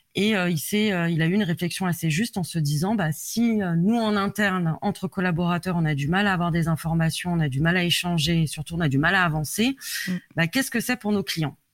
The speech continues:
Speaker 1: Ça doit être encore pire, hein.
Speaker 2: Mm.
Speaker 1: Donc, euh, là, il a eu l'idée, il a eu l'idée, donc, de,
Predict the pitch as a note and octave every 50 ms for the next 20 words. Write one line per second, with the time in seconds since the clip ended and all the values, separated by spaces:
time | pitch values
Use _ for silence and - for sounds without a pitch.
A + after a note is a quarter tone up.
0 | - - - - - - F3 E3+ F3+ G3+ G#3+ - G#3+ F3+ - - - - - F3
1 | D3 D3 E3 - - - _ - - - - - F3 A3 A#3+ F#3+ - - _ _
2 | - - F3+ F3+ G3 G3+ F#3+ - - G#3 G3 F#3+ F#3+ F#3 F3+ F3+ F3+ F3 F3 F3
3 | E3+ E3+ F3+ G3+ A3+ B3 A#3+ G3 F#3 F3+ F3+ E3+ E3+ D#3 D3 D3 G#3+ A#3+ B3+ B3+
4 | B3 A3 - - F3+ D#3+ D#3+ D#3+ E3+ D#3+ D3+ E3+ F3+ C#3+ G3 A3 A#3+ B3 B3+ C4
5 | G3 F#3 F3 F#3 F3+ D3 D#3 D#3 D3 C#3+ D3 C#3+ C#3+ C3+